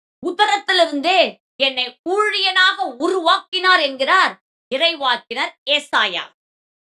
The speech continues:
பிரியமானவர்களே, ஒரு விந்தும் கருமுட்டையும்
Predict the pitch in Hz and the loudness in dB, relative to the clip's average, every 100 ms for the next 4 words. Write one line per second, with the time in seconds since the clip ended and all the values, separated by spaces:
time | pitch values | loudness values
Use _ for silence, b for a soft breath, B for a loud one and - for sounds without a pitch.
0 | _ _ _ 208 294 302 277 240 208 214 | _ _ _ -4 -2 2 0 0 -6 -2
1 | 262 294 185 - _ _ _ 240 262 254 | 0 0 -2 -16 _ _ _ 2 4 2
2 | 220 311 349 381 359 269 320 349 _ _ | 2 2 2 4 4 4 0 -4 _ _
3 | _ - 294 370 359 302 - 349 302 247 | _ 0 2 2 -2 -4 0 0 0 -2
4 | 311 349 | -6 -8